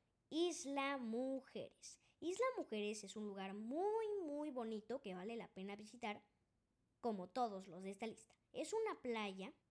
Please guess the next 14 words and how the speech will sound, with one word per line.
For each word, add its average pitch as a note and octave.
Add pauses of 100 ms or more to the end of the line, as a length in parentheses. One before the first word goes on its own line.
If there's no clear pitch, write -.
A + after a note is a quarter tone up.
(420)
con C4+
tonalidades C4+
azules A3+ (160)
únicas F4+ (480)
en A3+
el G#3+
mar, B3 (640)
que F4+
se F#4
pueden A#4
apreciar A#3+
en G3+
la F#3+
mañana G#3